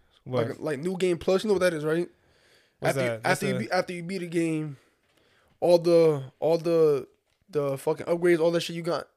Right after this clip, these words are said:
Speaker 2: you got beating that game,
Speaker 1: Mm-hmm.
Speaker 2: you get to carry all that shit over to, like, a new save file.
Speaker 1: Oh, really?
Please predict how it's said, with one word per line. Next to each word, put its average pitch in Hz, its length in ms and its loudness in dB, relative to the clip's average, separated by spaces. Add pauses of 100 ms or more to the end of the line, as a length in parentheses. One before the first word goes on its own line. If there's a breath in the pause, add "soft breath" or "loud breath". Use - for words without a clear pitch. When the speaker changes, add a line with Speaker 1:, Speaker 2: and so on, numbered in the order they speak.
Speaker 2:
you 160 100 -10
got 156 320 -2
beating 165 200 -6
that 156 160 -2
game, 170 360 -4 (260)
Speaker 1:
Mm-hmm. 156 300 -6 (100)
Speaker 2:
you 156 80 -10
get 165 160 -8
to 143 60 -14
carry 165 220 -4
all 156 180 0
that 156 140 -2
shit 160 140 -10
over 156 220 -6
to, 139 320 -8
like, 147 180 -10
a 143 40 -8
new 160 200 -6
save 151 300 -6
file. 131 400 -6 (520)
Speaker 1:
Oh, 165 100 4
really? 165 440 4